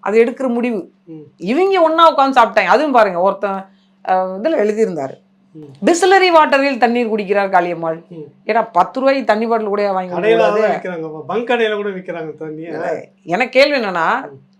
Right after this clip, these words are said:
Speaker 1: பத்து ரூபாய்க்கு தண்ணி பாட்டில் வாங்கி கொடுக்க முடியாத நிலைமையிலேயே உட்காந்துருக்காங்க ஒவ்வொருத்தரும்.
Speaker 2: ம்.
Speaker 1: என்ன, ஒருத்தன்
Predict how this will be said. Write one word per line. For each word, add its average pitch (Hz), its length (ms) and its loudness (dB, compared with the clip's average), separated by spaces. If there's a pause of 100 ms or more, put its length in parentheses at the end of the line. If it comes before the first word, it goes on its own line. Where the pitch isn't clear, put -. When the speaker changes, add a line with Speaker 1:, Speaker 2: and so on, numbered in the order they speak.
(140)
Speaker 1:
பத்து 180 300 -2
ரூபாய்க்கு 294 300 2
தண்ணி 240 240 0
பாட்டில் 262 240 2
வாங்கி 247 220 2
கொடுக்க 240 220 -4
முடியாத 226 360 4
நிலைமையிலேயே 220 500 2
உட்காந்துருக்காங்க 202 520 0
ஒவ்வொருத்தரும். 196 580 -6
Speaker 2:
ம். 160 160 -14
Speaker 1:
என்ன, 196 240 -4 (280)
ஒருத்தன் 226 580 2